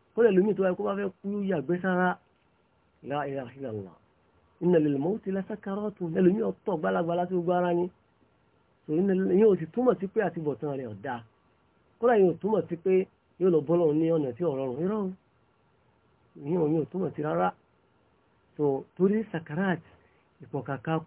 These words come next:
kú, kò sẹ́ni tí kì í ṣẹlẹ̀ tí ó máa ń jura wọn lọ ni.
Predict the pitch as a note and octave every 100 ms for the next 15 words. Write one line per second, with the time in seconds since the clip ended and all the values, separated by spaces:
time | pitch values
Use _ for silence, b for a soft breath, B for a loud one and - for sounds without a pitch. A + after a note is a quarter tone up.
0 | - F#3+ G3 _ _ _ _ _ _ _
1 | A2 D3+ C#3+ C#3 - E3 E3 D#3 - _
2 | _ _ _ D#3+ D#3+ - C3+ B2 A2+ D#3+
3 | D#3+ D#3 C3+ B2 D3 D3 D#3 C#3+ C3+ B2+